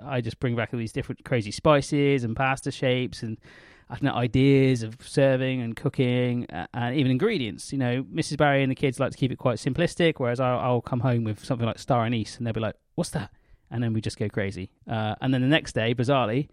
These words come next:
Missus Barry's using it. So, uh, it's, it's a, it's a compe-, friendly competitiveness. Uh, Sophia Bower. Uh, what? Bower. That's very West Country, wasn't it? Where are you from? Let's have a look. Does it say?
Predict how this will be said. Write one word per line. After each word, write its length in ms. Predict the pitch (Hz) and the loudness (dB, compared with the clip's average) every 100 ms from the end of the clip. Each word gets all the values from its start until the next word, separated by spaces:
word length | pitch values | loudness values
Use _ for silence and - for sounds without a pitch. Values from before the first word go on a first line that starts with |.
| _ - | _ -2
Missus 220 | 151 170 | -2 0
Barry's 300 | 302 131 113 | 0 2 0
using 240 | 107 107 | 0 -2
it. 160 | 98 - | -6 -8
So, 280 | - 127 123 | 0 4 6
uh, 200 | 127 139 | 6 4
it's, 180 | - 156 | 0 -4
it's 200 | - 156 | -4 0
a, 180 | 160 151 - - - - | 2 2 -2 -20 -14 -8
it's 160 | 170 | -6
a 40 | 170 | -2
compe-, 400 | 180 175 208 165 | -2 0 -2 0
friendly 320 | 254 233 220 | 2 2 0
competitiveness. 880 | 208 180 180 - 107 113 - - - _ _ - - - - - | -2 -2 -4 -6 -10 -8 -10 -14 -18 _ _ -20 -20 -20 -10 2
Uh, 240 | 151 143 - | 4 4 0
Sophia 640 | - - 135 - 190 202 - 165 - - | -6 -4 -4 -4 -2 -2 -4 -12 -8 0
Bower. 480 | 165 175 113 92 - - _ - | 2 2 0 -4 -10 -20 _ 0
Uh, 240 | 139 131 - | 2 2 0
what? 260 | 147 175 - - | -2 -2 -4 -2
Bower. 380 | 139 127 104 113 | 0 0 -2 -6
That's 200 | - 143 | -8 -6
very 220 | 139 123 | -2 0
West 240 | 127 113 - | 0 -2 -4
Country, 300 | 156 - 160 | -6 -4 -4
wasn't 220 | 160 113 | -2 -4
it? 100 | - - - _ _ _ _ - - | -6 -14 -20 _ _ _ _ -20 -6
Where 140 | 139 | -4
are 60 | 135 | -2
you 100 | 117 | -4
from? 280 | - 107 - _ | -6 -8 -10 _
Let's 100 | 240 | -18
have 140 | - 117 | -10 -8
a 20 | |
look. 240 | 107 - _ _ _ _ - | -8 -12 _ _ _ _ -16
Does 100 | 135 | -14
it 100 | - | -10
say? 300 | - 151 | -4 -2